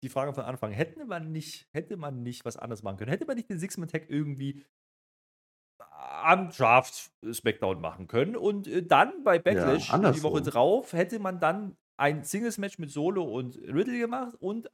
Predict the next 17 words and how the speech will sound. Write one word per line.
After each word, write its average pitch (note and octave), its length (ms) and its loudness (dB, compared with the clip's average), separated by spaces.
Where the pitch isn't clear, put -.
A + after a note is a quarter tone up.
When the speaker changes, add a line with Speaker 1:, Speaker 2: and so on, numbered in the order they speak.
Speaker 1:
ein E3+ 240 -8
Tag-Titles-Match D#3+ 840 -4
für D3+ 100 -4
Backlash. B2 340 -4
Dann A2+ 100 -2
hätten E3 280 -2
wir F3+ 100 -2
da D3 120 0
Mehrwert A2 380 2
gehabt. F#2+ 280 -2
Das A2+ 180 -2
Speaker 2:
Ah. - 20 -4
Speaker 1:
wollen C3 180 -2
wir G2 60 4
aber F2 200 2
nicht, F#2 180 -8
oder? A#2 220 -6